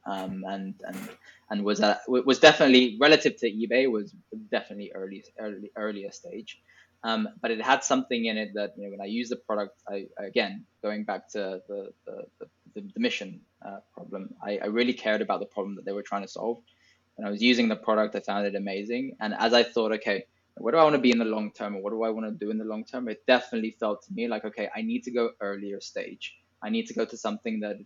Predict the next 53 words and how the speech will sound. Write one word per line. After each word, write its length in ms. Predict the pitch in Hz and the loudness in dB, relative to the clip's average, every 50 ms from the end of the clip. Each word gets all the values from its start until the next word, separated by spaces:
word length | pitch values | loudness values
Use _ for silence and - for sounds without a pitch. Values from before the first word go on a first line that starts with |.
| - | -16
you 100 | 98 98 | -14 -12
know, 80 | 95 95 | -12 -10
maybe 220 | 101 107 107 107 107 | -8 -8 -8 -8 -8
it's 140 | 101 - - | -10 -10 -12
not 100 | 101 107 | -12 -12
a 40 | |
public 400 | - - 101 98 110 110 101 _ | -12 -12 -12 -10 -10 -10 -12 _
company. 380 | - 110 110 - - 107 107 107 | -10 -12 -12 -10 -6 -4 -2 0
Maybe 280 | 104 107 110 110 117 113 | 0 0 0 0 2 0
it's 140 | 110 - | 0 0
a 40 | 113 | -2
bit 180 | 104 110 92 95 | -2 -2 -2 -2
more, 300 | 104 107 104 107 104 - _ _ _ _ _ _ _ - | -4 -4 -4 -4 -4 -6 _ _ _ _ _ _ _ 0
um, 280 | 117 113 110 104 101 107 | 2 4 4 4 2 2
long-term 560 | 120 123 123 123 117 113 - - 117 110 107 | 4 6 6 6 6 2 2 2 2 2 2
thinking, 840 | - - - 123 117 113 110 - - 120 113 110 107 107 104 101 - _ _ - | 2 2 2 4 4 4 2 2 2 2 4 4 2 2 0 -2 -6 _ _ -4
uh, 160 | 110 107 107 - | -2 -2 -2 -2
probably 360 | - - 117 113 117 113 107 | -2 -4 -2 -2 -2 -4 -4
founder-led." 880 | - - 120 110 110 110 110 104 107 107 110 107 107 110 107 107 - - _ _ _ _ _ _ - | 0 4 4 4 6 4 4 2 2 0 0 0 0 -2 -2 -4 -8 -16 _ _ _ _ _ _ -6
Um, 360 | 113 110 107 104 101 101 101 - - | -2 0 0 0 0 -2 -4 -4 -2
'cause 100 | 113 110 | 2 4
I, 220 | 113 117 104 107 - - - - 110 | 4 4 2 0 -6 -14 -10 -8 -8
I 200 | 110 - 113 117 | -6 -4 0 2
always 300 | 123 127 131 135 127 - | 4 4 4 4 4 2
found 460 | - 123 120 117 117 117 110 107 110 | 4 6 8 8 8 6 4 2 -2
that 160 | 104 - - | -4 -6 -6
kind 120 | 113 110 | -6 -8
of 80 | 110 107 | -6 -4
dynamic 480 | - 107 107 107 107 107 104 104 104 _ - 110 | -4 -4 -2 -2 -4 -4 -6 -8 -10 _ -12 -12
of, 120 | 104 101 - - _ - | -12 -12 -12 -16 _ -10
of, 260 | 107 104 104 101 101 _ - | -10 -8 -8 -10 -12 _ -16
of 80 | - - | -12 -6
having 300 | - 107 107 107 107 104 | -4 -2 -2 -2 -2 -6
a 80 | 107 107 | -6 -4
founder 460 | - 117 107 104 104 104 104 98 101 | 0 0 0 0 0 -2 -2 -4 -4
with 120 | 98 95 | -4 -6
a 60 | 104 104 | -6 -4
vision 540 | 107 113 107 95 104 107 101 98 101 95 | -4 -2 -2 -2 -4 -4 -4 -4 -6 -10
and 120 | 95 98 98 | -10 -10 -10
then 120 | 98 95 | -10 -8
a 60 | 95 | -6
mission 520 | 104 113 113 - - 113 104 98 95 98 - _ _ - | -6 -6 -6 -6 -8 -10 -10 -10 -12 -14 -18 _ _ -12
leading 240 | 113 107 - - - | -10 -10 -10 -12 -16
a 40 | - | -12
company. 300 | - 113 107 - 120 107 | -10 -10 -10 -6 -6 -4
I 60 | 107 | -2
always 240 | 107 113 120 117 - | 0 -2 -2 -2 -4
found 220 | - 104 104 101 | -6 -8 -8 -8
that 100 | - - | -10 -10
very 180 | 98 98 101 101 | -8 -8 -8 -8
exciting. 480 | 101 - - 107 104 - - - 120 | -10 -10 -8 -8 -8 -8 -8 -10 -6
And 80 | 135 117 | -4 -2
I, 120 | 110 107 | -2 -4